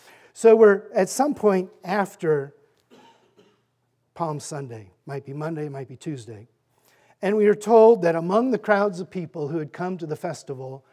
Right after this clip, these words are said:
were a bunch of Greeks. Now, these would have been non-Jews, but this is all we're told. But they have come to the festival, and indeed there are many traditions of non-Jewish people coming to these big Jewish festivals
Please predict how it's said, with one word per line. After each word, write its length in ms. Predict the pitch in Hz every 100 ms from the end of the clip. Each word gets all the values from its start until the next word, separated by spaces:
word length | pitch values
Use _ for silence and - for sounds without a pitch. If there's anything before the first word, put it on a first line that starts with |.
| _ _ _
were 120 | 247
a 60 | 160
bunch 280 | 147 143
of 100 | 196
Greeks. 680 | 180 240 143 - - - _ _ _ _ _ _ _ _
Now, 160 | - 160
these 360 | 160 202 226 208
would 100 | 190
have 120 | 156
been 220 | 165 160
non-Jews, 1000 | 156 160 208 151 147 147 170 247 - - _ _ _ _ _ _ _ _ _ _ _
but 120 | 160
this 200 | 190 170
is 120 | 180
all 160 | 170 165
we're 140 | 165
told. 540 | 160 208 202 120 123 _ _ _ _ _ _ _
But 120 | 160
they 140 | 185 175
have 140 | 156
come 240 | 185 233 254
to 60 |
the 100 | 208
festival, 600 | - 131 - 143 156 190
and 140 | 165 165
indeed 420 | 165 160 185 170
there 160 | 156
are 200 | 170 160
many 280 | 160 151 170
traditions 680 | 156 160 139 - 147 180 -
of 400 | - 151 147 139 _ _ _
non-Jewish 800 | 139 147 170 196 156 175 160 -
people 340 | 180 156 147
coming 560 | 139 - 247 214 143 139
to 120 | -
these 200 | 165 147
big 500 | 139 165 165 156 -
Jewish 400 | 135 170 147 -
festivals 840 | - 226 190 - 127 127 127 156